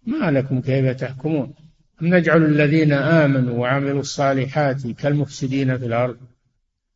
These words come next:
أم نجعل المتقين كالفجار؟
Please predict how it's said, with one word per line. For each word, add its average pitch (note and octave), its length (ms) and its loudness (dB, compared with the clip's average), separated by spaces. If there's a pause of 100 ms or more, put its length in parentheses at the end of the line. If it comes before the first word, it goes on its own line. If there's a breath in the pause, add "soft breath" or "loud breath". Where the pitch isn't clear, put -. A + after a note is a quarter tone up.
(240)
أم F3 200 4
نجعل D3+ 300 2
المتقين C#3+ 1000 0
كالفجار؟ B2 760 0